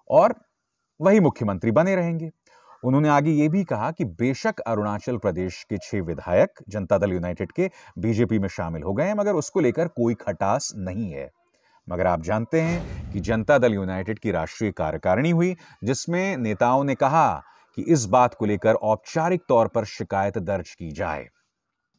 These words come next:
अब सवाल यहां पर यह है, क्या नीतीश कुमार अपनी रीढ़ को बरकरार रखेंगे या बीजेपी के सामने नतमस्तक होकर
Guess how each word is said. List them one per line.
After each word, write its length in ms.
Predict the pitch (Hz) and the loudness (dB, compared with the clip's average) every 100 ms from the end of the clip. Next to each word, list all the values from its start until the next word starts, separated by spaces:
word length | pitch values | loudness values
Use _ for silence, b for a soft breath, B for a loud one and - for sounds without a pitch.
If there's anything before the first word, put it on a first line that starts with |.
| B B B | B B B
अब 60 | - | -2
सवाल 400 | - 175 220 220 | -2 -2 0 0
यहां 200 | 165 165 | 2 2
पर 160 | 135 | 0
यह 160 | 95 101 | 0 -2
है, 260 | 78 62 _ b b b b - | -6 -14 _ b b b b 0
क्या 260 | 190 190 | 4 4
नीतीश 560 | 175 123 - 190 175 - | 2 0 -2 -2 -2 -6
कुमार 540 | - 123 110 131 120 | -4 0 0 0 -2
अपनी 500 | - 120 - 156 165 | -4 -6 -4 -2 -2
रीढ़ 280 | 90 110 135 | 0 0 0
को 220 | 127 139 | -2 -4
बरकरार 600 | 95 90 85 98 92 98 69 | -2 -4 -2 -2 0 0 -2
रखेंगे 600 | - - 196 196 196 190 _ b b b b | -10 -2 0 2 0 -2 _ b b b b
या 120 | 139 143 | 2 4
बीजेपी 480 | 107 127 160 160 | 4 0 0 -2
के 100 | 160 | -4
सामने 380 | 143 123 127 143 | -4 -4 -4 -4
नतमस्तक 640 | 123 104 117 147 - 214 - | -4 -4 -4 -6 -6 -8 -6
होकर 400 | 120 - 80 | -8 -6 -8